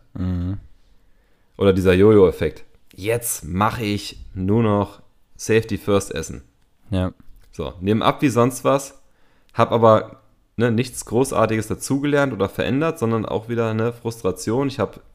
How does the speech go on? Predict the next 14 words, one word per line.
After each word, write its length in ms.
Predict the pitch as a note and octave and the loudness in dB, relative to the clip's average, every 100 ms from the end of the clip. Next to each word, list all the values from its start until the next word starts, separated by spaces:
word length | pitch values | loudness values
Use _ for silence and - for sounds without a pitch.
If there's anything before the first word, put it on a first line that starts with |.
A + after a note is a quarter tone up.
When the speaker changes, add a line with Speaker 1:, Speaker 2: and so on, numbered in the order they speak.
| - | -8
Speaker 2:
extrem 420 | F#2+ - A2 A#2+ | -8 -4 -4 -4
viel 220 | - F#2 | -6 -4
genommen, 340 | F2 F2 D#3+ A3+ _ _ _ _ _ _ | -2 0 0 -2 _ _ _ _ _ _
musste 280 | A2 A2+ G#2 | 0 0 0
lange 220 | F2+ C3+ | 0 0
drauf 220 | C3 A#2 | 2 0
verzichten, 640 | - - D3+ F3 - D#3 D#3 - _ | 0 -4 -4 -6 -4 -4 -6 -12 _
jetzt 420 | G2+ A2 - - - | -4 -2 -4 -10 -2
gönn 140 | G#2+ | 0
ich 160 | A#2 A2 | 0 0
mir 80 | |
mal 240 | G#2+ G2+ F#2 | 2 2 2
wieder 220 | G2 F#2+ | 4 4
einen, 140 | F#2+ | 2